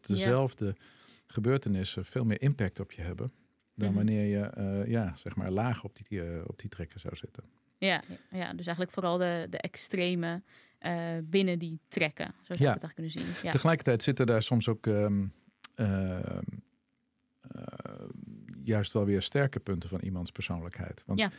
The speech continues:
Speaker 1: precies.
Speaker 2: je bijvoorbeeld hoog zit op, eh, op impulscontrole, dan v-, voor sommige mensen is dat, ja, die kunnen enorm goed,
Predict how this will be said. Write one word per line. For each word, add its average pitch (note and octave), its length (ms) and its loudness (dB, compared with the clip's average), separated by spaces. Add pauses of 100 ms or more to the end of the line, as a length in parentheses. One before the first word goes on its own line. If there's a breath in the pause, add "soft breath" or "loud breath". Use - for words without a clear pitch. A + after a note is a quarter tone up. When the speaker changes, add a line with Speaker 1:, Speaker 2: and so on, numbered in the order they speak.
Speaker 1:
precies. A2+ 300 -2
Speaker 2:
je G#2+ 80 2
bijvoorbeeld G#2 340 0
hoog B2+ 260 4
zit - 280 0
op, - 320 -6 (200)
eh, F#2+ 180 -4
op - 220 -8
impulscontrole, F#2+ 1160 -2
dan G2 240 0
v-, - 100 -8
voor G#2 140 -6
sommige G#2 300 0
mensen F#2+ 240 0
is F#2 60 -4
dat, F2+ 220 -2
ja, A2+ 140 0
die E2 120 -8
kunnen - 280 -4
enorm G#2 380 0
goed, - 340 -8